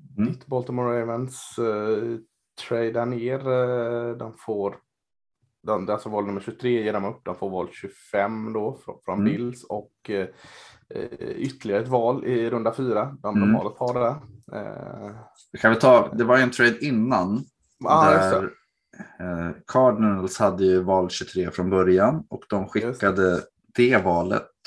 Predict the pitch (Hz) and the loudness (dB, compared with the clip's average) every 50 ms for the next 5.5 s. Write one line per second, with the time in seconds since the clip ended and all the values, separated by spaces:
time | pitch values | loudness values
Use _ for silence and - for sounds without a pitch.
0 | - - - - - - 104 95 92 92 90 90 90 92 92 95 95 92 90 92 | -20 -20 -20 -18 -8 -4 0 2 2 2 2 2 2 4 4 4 4 4 2 -2
1 | 87 85 87 - - 90 87 85 95 92 87 87 87 87 85 80 - 95 90 - | -4 -6 -8 -8 -8 -8 -6 -2 0 0 2 2 0 0 -2 -4 -4 -2 -2 -4
2 | - - _ _ _ _ _ _ _ _ _ _ _ _ - 95 - - - 107 | -6 -8 _ _ _ _ _ _ _ _ _ _ _ _ -18 -16 -12 -6 -2 2
3 | 92 87 - - - - - - 107 95 87 - - - - - - - 123 - | 2 2 2 0 -6 -8 -4 -2 -2 -2 -4 -6 -8 -14 -18 -8 -4 -4 -4 -4
4 | - - - - - - - 95 92 92 92 92 92 - - 131 123 120 104 95 | -6 -10 -16 -18 -10 -6 -4 -2 -2 0 -2 -2 -4 -2 0 2 4 4 4 4
5 | 95 98 - - - - - 92 90 92 | 2 2 0 0 0 -2 -2 -2 -2 -2